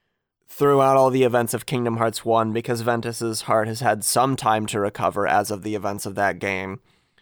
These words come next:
Ventus is kind of in there, but, like, you know, s-, his heart is, you know, waking up a little bit, and at the moment that,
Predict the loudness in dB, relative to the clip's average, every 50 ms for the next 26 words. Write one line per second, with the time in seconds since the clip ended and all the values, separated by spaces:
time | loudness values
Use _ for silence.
0 | _ _ _ _ _ _ _ _ _ 0 0 0 2 2 0 -2 -2 -4 -6 -4
1 | -2 -2 0 0 2 2 2 0 0 0 0 0 0 -2 0 0 -2 0 0 0
2 | 0 0 -2 -6 -12 _ -6 -4 -2 -2 -4 -4 -8 -12 -16 _ _ _ _ _
3 | _ _ _ _ _ _ _ _ _ _ -2 0 0 0 2 2 2 2 2 2
4 | 0 -2 -4 -8 -10 -8 -8 -6 -4 -4 -4 -6 -4 0 2 4 4 2 0 -2
5 | -2 2 2 2 2 0 0 2 2 4 4 4 4 4 4 4 4 4 4 2
6 | -2 _ -6 -4 -4 -2 0 -2 -2 0 -2 -2 0 2 2 2 2 0 -2 -4
7 | -4 -4 -2 0 0 0 -2